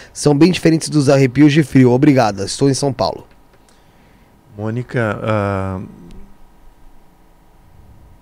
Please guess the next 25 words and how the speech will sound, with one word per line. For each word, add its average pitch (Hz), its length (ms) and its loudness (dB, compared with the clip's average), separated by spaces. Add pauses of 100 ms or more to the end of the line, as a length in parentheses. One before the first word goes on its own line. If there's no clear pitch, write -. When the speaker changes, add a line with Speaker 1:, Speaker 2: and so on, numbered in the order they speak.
(2500)
Speaker 2:
nada 135 220 -2
mais 143 220 0
são 120 360 -4
do 139 140 -8
que 123 580 -6 (400)
reconhecer 127 840 -2
energias 120 520 -2
diferentes 104 560 -8
do 110 100 -10
que - 120 -10
a 104 40 -2
gente 101 280 -10
conhe-, 107 340 -6
que - 100 -8
a 104 40 -4
gente 95 280 -8
tá. - 240 -8 (1600)
Um 151 120 -4
arrepio 143 560 0
não 135 160 0
quer 131 240 0
dizer 120 400 -2
que - 120 -2
é 117 60 4
ruim. 98 400 -2